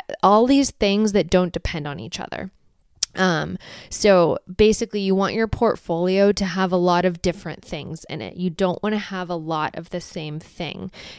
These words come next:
because that means if you have a lot of the same thing, you are susceptible to really get hurt if something happens to those few things. So that's the other big,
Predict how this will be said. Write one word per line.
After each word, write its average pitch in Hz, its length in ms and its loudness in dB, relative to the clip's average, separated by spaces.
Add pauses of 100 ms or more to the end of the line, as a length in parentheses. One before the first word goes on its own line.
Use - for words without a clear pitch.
because 180 360 -4
that 180 220 -2
means 262 520 2
if 190 180 0
you 180 80 0
have 233 220 2
a 240 40 2
lot 214 240 4
of 208 80 0
the 196 60 -2
same 190 320 0
thing, 226 540 2
you 196 440 2
are 180 380 2
susceptible 175 840 2
to 180 520 2
really 185 360 2
get - 160 -8
hurt - 640 -4
if 185 80 -4
something 180 320 -2
happens - 720 -8
to - 120 2
those - 300 -4
few - 220 -8
things. - 500 -10 (480)
So 214 180 2
that's 202 280 2
the 240 180 0
other 180 280 4
big, 160 520 -2